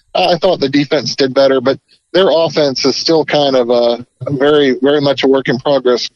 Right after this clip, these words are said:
Great skill position talent, um, but their quarterback situation is, is not great, and their offensive line situation is, is even worse. I think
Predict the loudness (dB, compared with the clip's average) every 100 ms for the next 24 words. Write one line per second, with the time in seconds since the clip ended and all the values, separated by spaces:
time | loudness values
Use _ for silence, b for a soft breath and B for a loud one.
0 | 0 2 2 0 -4 0 0 0 -4 0
1 | -2 -2 -4 0 0 0 -2 -6 B B
2 | B -4 0 0 0 0 -2 0 0 2
3 | 0 -2 -2 -4 0 0 2 0 0 -2
4 | -2 -2 0 0 0 -2 0 2 0 -2
5 | -4 0 0 0 0 -4 -2 -2 -2 -2
6 | -2 -4 0 0 0 0 -2 0 0 -2
7 | -6 _ _ _ -4 -2 0 0 0 2
8 | 0 0 -2 -2 -4 -6